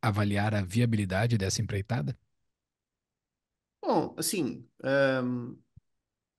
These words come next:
Speaker 2: sim, porque eu tenho, eu tenho a minha estimativa de base mapeada pelo Brasil. Eu sei mais ou menos as porcentagens de público que eu tenho por aí. Ah, é bem viável aqui. É...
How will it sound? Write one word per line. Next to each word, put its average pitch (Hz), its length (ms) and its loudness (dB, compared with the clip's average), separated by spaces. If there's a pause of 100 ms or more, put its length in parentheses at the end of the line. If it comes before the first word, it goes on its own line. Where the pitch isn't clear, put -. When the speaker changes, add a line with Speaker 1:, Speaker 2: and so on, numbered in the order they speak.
(100)
Speaker 2:
sim, 202 460 2 (200)
porque 208 200 -2
eu 202 40 2
tenho, 185 320 -2
eu 160 100 2
tenho 165 420 2
a 160 40 2
minha 156 160 2
estimativa 160 540 -2
de - 120 -6
base 135 300 2
mapeada 139 360 -2
pelo 147 180 -4
Brasil. 139 520 -2
Eu 120 120 -2
sei 131 520 -4 (280)
mais 131 240 2
ou 143 60 0
menos 139 220 0
as 135 100 -6
porcentagens 131 640 -2
de 120 100 -8
público 131 380 -6
que - 80 -4
eu 127 40 0
tenho 127 220 -4
por 127 140 -4
aí. 127 340 0 (440)
Ah, 143 440 4
é - 40 -2
bem 381 160 -4
viável 269 360 -2
aqui. 147 380 0
É... 120 460 0